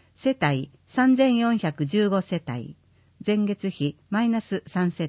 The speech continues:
帯。戸籍の窓口。二月二十一日から三月二十日受付分。当町窓口で受付した方で、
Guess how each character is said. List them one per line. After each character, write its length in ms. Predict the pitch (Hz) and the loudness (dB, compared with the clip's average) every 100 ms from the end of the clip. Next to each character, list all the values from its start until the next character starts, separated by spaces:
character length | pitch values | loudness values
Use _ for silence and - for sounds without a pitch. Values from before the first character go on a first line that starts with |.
| - | -8
帯。 240 | 92 - - _ _ _ _ _ _ _ _ _ _ _ _ _ _ _ _ _ _ _ _ _ _ _ _ _ _ | -12 -14 -20 _ _ _ _ _ _ _ _ _ _ _ _ _ _ _ _ _ _ _ _ _ _ _ _ _ _
戸 120 | - 196 | -6 2
籍 280 | 285 277 | 2 6
の 160 | 269 254 | 6 6
窓 280 | 185 180 196 | 4 4 4
口。 400 | 139 - 127 - _ _ _ _ _ _ _ _ _ - | 2 0 -8 -10 _ _ _ _ _ _ _ _ _ 0
二 160 | 196 | 4
月 240 | 247 262 254 | 4 4 4
二 180 | 247 | 6
十 220 | 254 247 170 | 6 4 4
一 260 | 143 180 | 2 2
日 260 | 175 175 - | 2 2 -2
か 120 | 135 | -2
ら 160 | 135 139 | -2 -2
三 280 | - 254 | 0 2
月 200 | 247 233 | 2 0
二 140 | 156 151 | -4 -6
十 100 | - | -4
日 180 | 214 170 | -2 0
受 220 | 139 156 | 0 -2
付 240 | - 143 | -2 -2
分。 400 | 131 120 117 160 - _ _ _ _ _ _ _ | -2 -2 -4 -8 -18 _ _ _ _ _ _ _
当 180 | 262 254 | 2 4
町 280 | 214 - 165 | 4 2 0
窓 240 | 175 240 | 4 4
口 240 | 240 - 156 | 2 0 -2
で 120 | 143 | 0
受 220 | 143 220 | 0 0
付 240 | - - | 0 -4
し 120 | 202 - | -4 -4
た 120 | 175 | -4
方 260 | 185 - | -4 -4
で、 220 | 123 123 | -4 -4